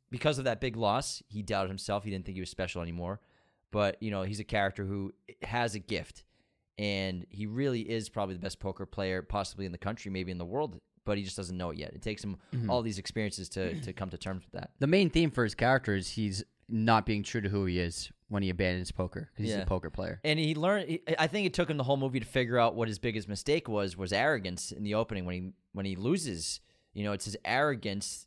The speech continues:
Speaker 1: "I'm the best, no one can beat me," which caused him, causes that big loss and caused him to turn away from poker.
Speaker 2: Yeah, it was arrogance, and also, but also he, he, he thought that because he lost, it was his fault. But in, in reality, it was just, like, it was just a bad hand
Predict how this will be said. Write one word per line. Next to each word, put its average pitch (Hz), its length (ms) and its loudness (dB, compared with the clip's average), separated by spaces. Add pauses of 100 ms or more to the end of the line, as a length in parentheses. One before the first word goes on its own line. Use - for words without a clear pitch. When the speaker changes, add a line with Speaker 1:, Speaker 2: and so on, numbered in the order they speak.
(160)
Speaker 1:
"I'm 117 200 -2
the 110 60 -4
best, 95 340 0
no 110 80 0
one 107 100 -2
can 92 120 -8
beat 139 280 -2
me," 104 320 -4
which - 240 -8
caused 117 360 0
him, 107 240 -2 (260)
causes 110 300 0
that 98 180 -2
big 101 140 -2
loss 110 360 2
and 95 80 -12
caused 101 280 -2
him 95 120 -4
to 92 300 -4
turn - 200 -6
away 90 140 -4
from 90 140 -12
poker. 92 400 -6 (600)
Speaker 2:
Yeah, 185 120 10
it 185 40 12
was 180 100 10
arrogance, 185 420 10
and 160 80 6
also, 143 640 8
but 170 140 12
also 185 260 12
he, 156 320 6
he, 139 260 4 (380)
he 160 160 8
thought 147 380 6
that 131 340 4
because 131 380 4
he 135 120 2
lost, 101 320 2
it 117 60 -2
was 110 140 -2
his 107 140 -2
fault. 113 400 2 (540)
But 135 220 6
in, 123 240 0
in 135 120 2
reality, 117 520 4
it 110 100 -2
was 113 160 -2
just, 117 220 -2
like, 101 160 2 (160)
it 131 80 2
was 120 80 2
just 107 140 -6
a 104 40 -2
bad 98 260 2
hand 101 320 -2